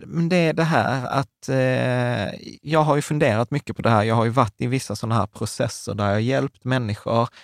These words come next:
Och det som jag nog skulle vilja skicka med, eh, är att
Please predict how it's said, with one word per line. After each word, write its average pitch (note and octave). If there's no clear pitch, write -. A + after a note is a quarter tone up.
Och B2+
det A#2+
som B2+
jag D3+
nog C3+
skulle G#2+
vilja A2
skicka G#2+
med, A#2
eh, A2+
är G#2+
att G#2+